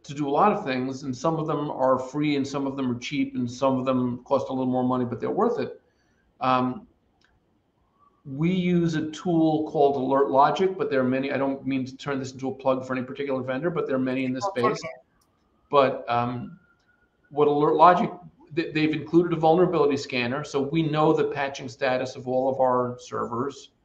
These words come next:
Speaker 1: Um, and they're also monitoring traffic, and they're looking at it twenty-four by seven because I can't afford a twenty-four by seven soc. So as much as hiring a service costs a couple of bucks, um,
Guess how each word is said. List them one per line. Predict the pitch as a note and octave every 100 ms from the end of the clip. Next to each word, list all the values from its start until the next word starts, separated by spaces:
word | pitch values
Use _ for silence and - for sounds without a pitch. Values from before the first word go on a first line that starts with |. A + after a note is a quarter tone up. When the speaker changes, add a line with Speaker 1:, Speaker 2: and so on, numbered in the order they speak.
| _ _ _ _ _ _ -
Speaker 1:
Um, | B2+ B2+ B2+ - _ _ _ _ _
and | C3+ C3+ C3 C3+ C3+ C#3 -
they're | C#3+ C#3+
also | D3 D3 C#3+
monitoring | C3+ C#3 D3 D3 D3+
traffic, | B2 G#3 G#3 E3+ C#3+
and | C#3 C3+ C3
they're | C#3+ C#3+
looking | D3 D3
at | B2+ B2
it |
twenty-four | - C3 B2 B2+
by | A#2+ A#2+
seven | A#2 G#3 C3 B2 A#2+ - _ _
because | D#3 D#3+ C#3
I | D3
can't | - G#3
afford | G#3+ C#4 C#4
a |
twenty-four | G#3 E3+ C3 B2 A#2
by | A2+
seven | A2 A2+ G#2+
soc. | - G#2 - - _ _ _ _ _ _ _
So | - E3 D#3+
as | D3+
much | D#3 E3+ F3
as | E3+ -
hiring | - F3+ F3+ D#3
a |
service | C#3+ - E3 D3
costs | - - D#3 A#2+
a | B2
couple | - B2+ E3+
of |
bucks, | F3+ B3+ - - - - _ _ _ _ _ _ _ -
um, | C3 C3+ C3+ C3+